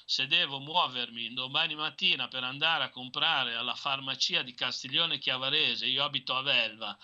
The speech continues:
una, una medicina, eh, telefono alla centra-, alla, alla centrale operativa, a questo numero verde,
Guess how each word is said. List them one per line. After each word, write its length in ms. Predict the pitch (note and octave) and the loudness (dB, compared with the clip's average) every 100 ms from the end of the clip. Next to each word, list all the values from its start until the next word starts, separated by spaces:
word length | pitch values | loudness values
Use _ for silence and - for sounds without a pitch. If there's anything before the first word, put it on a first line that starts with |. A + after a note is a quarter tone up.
| - - - - | -12 -10 -10 -6
una, 340 | C#3+ C#3+ A#2+ A#2 | -2 2 2 0
una 840 | C3 B2 A#2 A#2+ A#2+ B2+ D3 D#3 C3 | -4 -6 -8 -10 -12 -8 0 0 2
medicina, 880 | C3 C#3+ G3 - B2 A2+ D3 F#3 G3+ - - - | 0 0 2 2 2 0 0 0 -4 -14 -16 -6
eh, 280 | C#3+ B2 A#2+ | -2 -2 0
telefono 680 | F3+ F3+ D#3 - B2 A#2 | 0 2 0 -2 -8 -4
alla 220 | A#2+ C3+ C3+ | -2 -2 -2
centra-, 480 | - B2+ D#3 C#3+ | -2 -4 -4 -4
alla, 460 | C3+ B2+ B2+ A#2+ A#2 | -2 -4 -2 0 -2
alla 180 | B2 A#2+ | -2 0
centrale 500 | - B2+ B2 D#3+ C3+ | 0 0 0 2 2
operativa, 840 | B2 C3 D#3+ F#3+ C#3+ A2+ A2 D#3 | -2 -2 0 -2 -6 -6 -2 -2
a 140 | D#3+ C3 | -2 -2
questo 320 | C#3 C3+ B2 | -2 -2 -4
numero 340 | A#2+ B2+ F#3+ | -6 -4 -2
verde, 580 | F#3+ B2 G#2+ G#2+ D#3 G3+ | 0 -2 -2 -4 -2 -2